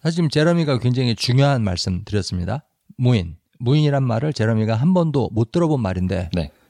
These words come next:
Speaker 1: 듣자마자 영점이 초 만에 이해가 되더라.
Speaker 2: 네.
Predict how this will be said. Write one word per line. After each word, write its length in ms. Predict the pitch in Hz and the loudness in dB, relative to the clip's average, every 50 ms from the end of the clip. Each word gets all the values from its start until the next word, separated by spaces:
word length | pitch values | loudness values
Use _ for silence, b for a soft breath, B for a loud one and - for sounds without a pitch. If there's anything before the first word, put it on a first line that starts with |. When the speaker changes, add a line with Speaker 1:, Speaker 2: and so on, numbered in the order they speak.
| b | b
Speaker 1:
듣자마자 680 | - 120 - - 151 139 123 110 104 101 131 165 185 160 113 | -4 -4 -2 -2 -2 -2 0 -2 -2 -2 -4 -4 -4 -4 -2
영점이 480 | 104 110 127 127 - 160 135 110 104 | 0 0 0 0 0 0 0 0 0
초 180 | - - - 127 | -2 -2 -2 -2
만에 360 | 117 110 107 107 104 90 - - | 0 0 0 0 -2 -2 -4 -2
이해가 420 | 110 113 113 101 101 98 92 - - 107 - | -2 -2 -2 -2 -2 -4 -6 -8 -10 -10 -8
되더라. 420 | - 101 - 101 95 95 87 - _ _ _ - - - | -6 -4 -2 -2 -4 -4 -6 -10 _ _ _ -16 -10 -6
Speaker 2:
네. 200 | 87 76 69 | -6 -6 -6